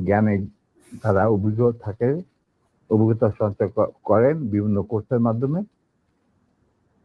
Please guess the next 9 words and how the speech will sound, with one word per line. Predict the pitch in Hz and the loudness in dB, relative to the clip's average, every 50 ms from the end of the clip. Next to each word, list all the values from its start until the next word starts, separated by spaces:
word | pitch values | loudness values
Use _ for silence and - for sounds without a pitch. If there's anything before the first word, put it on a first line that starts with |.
| _ _ _ _ _ _ _ | _ _ _ _ _ _ _
তা | 180 170 | 2 4
আমরা | 190 202 202 190 | 4 4 2 0
ছিলাম | 185 196 185 175 170 | 2 2 2 2 0
তিনজনই | 156 175 156 135 147 143 139 135 139 120 | -2 -4 -4 -4 0 2 2 2 2 0
সেই | - - 123 113 | -2 -2 -2 0
ধরনের | 101 101 107 101 101 92 87 | 0 0 0 -2 -2 -2 -2
অফিসার। | 80 76 73 - - _ _ - - - _ _ _ _ _ _ _ _ _ _ _ _ _ _ _ _ _ _ _ _ _ _ _ _ _ _ _ _ _ _ - | -4 -4 -6 -8 -12 _ _ -20 -20 -20 _ _ _ _ _ _ _ _ _ _ _ _ _ _ _ _ _ _ _ _ _ _ _ _ _ _ _ _ _ _ 2
তাই | 110 113 123 120 | 2 4 4 4
আমরা | 104 104 104 104 107 117 120 127 156 | 2 2 2 0 0 0 -2 -4 -8